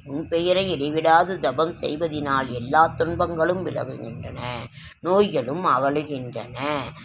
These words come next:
மனதாலும் செயலாலும் சொல்லாலும் எவர் உன்னை தியானிக்கின்றாரோ அவரை நீ துன்பத்திலிருந்து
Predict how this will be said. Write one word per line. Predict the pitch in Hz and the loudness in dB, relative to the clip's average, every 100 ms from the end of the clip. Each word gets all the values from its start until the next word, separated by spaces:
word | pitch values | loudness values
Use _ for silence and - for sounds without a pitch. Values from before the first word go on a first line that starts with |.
| - - | -16 0
மனதாலும் | 151 180 208 202 196 196 190 | 4 6 8 10 10 6 0
செயலாலும் | 151 151 160 175 165 170 160 | -2 2 6 10 10 6 0
சொல்லாலும் | 139 131 156 160 170 180 185 | -2 0 8 10 10 6 0
எவர் | 131 120 160 | -2 4 4
உன்னை | 180 175 185 196 151 | 4 2 0 -2 -2
தியானிக்கின்றாரோ | 139 131 139 170 175 - - 151 143 139 131 131 | 0 2 4 4 2 -4 -6 -6 0 2 2 2
அவரை | 131 - 139 147 143 | 0 2 2 2 0
நீ | 127 156 175 | -2 -6 -6
துன்பத்திலிருந்து | 143 139 151 147 - 123 120 131 120 117 | -8 0 0 -2 -12 -10 -10 -10 -6 -6